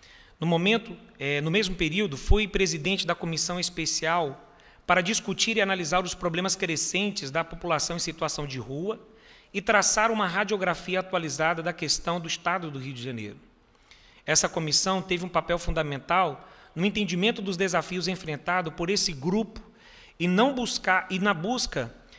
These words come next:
é, por soluções efetivas para melhorar a condição de vida. No entanto, considerando a importância do tema e para dar a continuidade no trabalho que nós criamos,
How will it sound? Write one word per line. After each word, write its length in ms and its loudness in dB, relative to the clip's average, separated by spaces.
é, 500 2
por 100 -2
soluções 440 0
efetivas 500 0
para 220 4
melhorar 480 2
a 80 6
condição 640 0
de 120 -8
vida. 380 -10
No 120 -2
entanto, 580 0
considerando 480 4
a 40 2
importância 520 0
do 140 -6
tema 480 -4
e 60 -4
para 280 4
dar 200 4
a 60 2
continuidade 720 2
no 80 -6
trabalho 480 2
que 100 -12
nós 160 -4
criamos, 560 -2